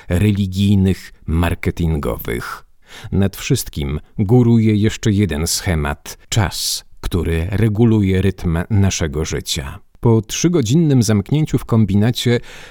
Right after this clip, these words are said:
wychodząc z teatru, zupełnie inaczej patrzy się na otaczający świat.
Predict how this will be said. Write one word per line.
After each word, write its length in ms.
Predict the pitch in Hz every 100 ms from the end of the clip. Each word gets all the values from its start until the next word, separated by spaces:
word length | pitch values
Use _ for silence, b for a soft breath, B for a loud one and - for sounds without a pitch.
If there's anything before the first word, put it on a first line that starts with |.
| B
wychodząc 580 | 92 110 156 147 147 -
z 160 | -
teatru, 480 | 117 123 - 127 -
zupełnie 540 | 117 104 117 156 147 135
inaczej 600 | - 113 107 120 120 107
patrzy 460 | - 107 - -
się 200 | - 92
na 300 | 90 90 92 - -
otaczający 800 | 117 104 95 98 92 87 - 92
świat. 540 | - - 67 - -